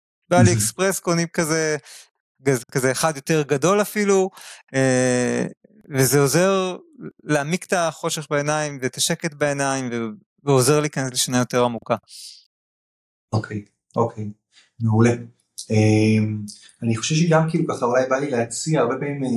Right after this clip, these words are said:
Speaker 2: יש, כשאנחנו מתרגלים בתוך השינה גם, אה, תרגול מסוים של נשימה למשל, אנחנו פתאום אם משהו לא עובד לנו, אז אנחנו עוברים לתרגול אחר, ודווקא הרצון שלי הוא להציע,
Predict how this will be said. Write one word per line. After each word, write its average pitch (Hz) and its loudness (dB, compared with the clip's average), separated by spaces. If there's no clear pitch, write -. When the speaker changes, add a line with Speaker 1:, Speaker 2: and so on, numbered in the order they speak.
Speaker 2:
יש, 120 -2
כשאנחנו 120 0
מתרגלים 117 -4
בתוך 139 -4
השינה 131 -4
גם, 135 0
אה, 131 -6
תרגול 120 -2
מסוים 123 0
של 110 -10
נשימה 117 -4
למשל, 131 -2
אנחנו 113 -6
פתאום 139 -2
אם 135 -4
משהו 139 -4
לא 143 2
עובד 135 0
לנו, 147 -4
אז 120 -4
אנחנו 120 -4
עוברים 120 0
לתרגול 123 -2
אחר, 165 2
ודווקא 139 -2
הרצון 160 -2
שלי 165 -4
הוא 127 -2
להציע, 160 2